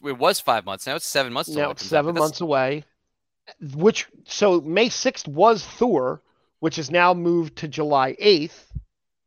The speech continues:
Speaker 2: So that's the summer movie.
Speaker 1: That's gonna go up against Black Adam then. When's Black Adam?
Speaker 2: Black Adam is, hold on. I didn't do this the way I know you wanted me to do this 'cause I was late too.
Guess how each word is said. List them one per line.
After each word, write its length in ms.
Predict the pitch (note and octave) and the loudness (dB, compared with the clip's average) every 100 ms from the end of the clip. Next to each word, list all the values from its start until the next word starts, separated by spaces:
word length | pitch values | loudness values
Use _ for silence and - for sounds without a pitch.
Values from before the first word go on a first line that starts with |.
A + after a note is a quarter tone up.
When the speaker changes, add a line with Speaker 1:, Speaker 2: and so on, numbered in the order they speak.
| _ _ _ - | _ _ _ -8
Speaker 2:
So 160 | E3+ | -2
that's 280 | C#3+ E3 - | 2 2 2
the 120 | F3+ | -8
summer 380 | - G3+ G3+ F#3 | 0 2 2 2
movie. 420 | D3 C3+ B2+ D#3+ _ _ _ _ _ _ _ _ _ | 0 -4 -6 -12 _ _ _ _ _ _ _ _ _
Speaker 1:
That's 240 | C3 C3+ | 0 0
gonna 140 | - C#3+ | -2 0
go 100 | C3 | 0
up 80 | A#2 | 0
against 180 | A#2 | -6
Black 260 | - A2 G2 | -2 -2 0
Adam 280 | G#2 A2+ F#2+ | 0 0 -2
then. 160 | D#2+ - | -12 -8
When's 160 | G#2+ | -8
Black 200 | B2 D3 | 0 0
Adam? 280 | D#3+ E3+ G#3 - - | 2 0 0 -12 -2
Speaker 2:
Black 280 | D3 D#3 | 0 2
Adam 380 | D#3+ D#3+ E3 D#3+ D#3+ | 4 4 4 -2 -6
is, 960 | D3+ D3 C#3+ C#3+ C#3 C#3 C#3 C3+ C3+ | -6 -2 -2 -2 -4 -6 -8 -10 -12
hold 260 | C#3 C3+ - | -16 -16 -16
on. 200 | - D3 _ _ - | -18 -20 _ _ -2
I 80 | D3+ | 2
didn't 180 | E3 D3 | 2 0
do 120 | D3+ | -4
this 180 | C#3+ - | -4 -4
the 100 | C#3+ | -2
way 140 | C3+ | 0
I 140 | C3 B2+ | -2 -4
know 140 | C3 | -8
you 160 | C3 B2 | -8 -8
wanted 280 | B2+ C#3 | -8 -8
me 80 | D3+ | -8
to 100 | D3 | -10
do 180 | D3 D#3 | -8 -8
this 200 | E3 E3 | -8 -10
'cause 220 | - B2+ | -12 -10
I 100 | C3 | -10
was 180 | C3+ - | -10 -4
late 200 | - - G#3 | -4 -2 0
too. 220 | - | 0